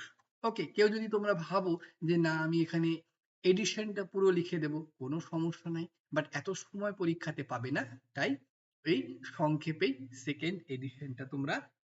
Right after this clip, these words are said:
লিখে ফেলবে। আচ্ছা, এরপরে আমরা দেখে নেব যে আর কি রয়েছে। এখানে তেমন আমার আর কোনো যে illustrated by বা এই ধরনের কিছু কিন্তু নেই। So নেই মানে নেই,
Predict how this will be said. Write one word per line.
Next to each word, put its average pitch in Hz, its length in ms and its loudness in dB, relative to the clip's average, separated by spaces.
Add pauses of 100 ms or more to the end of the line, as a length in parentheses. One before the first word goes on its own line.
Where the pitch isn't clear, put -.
লিখে 120 220 -8
ফেলবে। 117 340 -6 (400)
আচ্ছা, - 300 -2 (320)
এরপরে 220 540 6
আমরা 175 260 0
দেখে 170 260 2
নেব 180 200 2
যে 170 160 4 (120)
আর 180 260 4 (180)
কি 180 220 -2
রয়েছে। 139 580 2 (120)
এখানে 185 300 -4
তেমন 160 420 -2
আমার 160 300 0 (360)
আর 143 200 2
কোনো 165 260 0
যে 160 140 4 (100)
illustrated 156 680 -2 (100)
by 143 360 0 (280)
বা 240 140 4
এই 233 240 -2
ধরনের 226 360 -2
কিছু 196 280 -6
কিন্তু 170 300 -2
নেই। 135 300 -2 (200)
So 220 80 4
নেই 247 260 2
মানে 233 220 2
নেই, 240 380 -2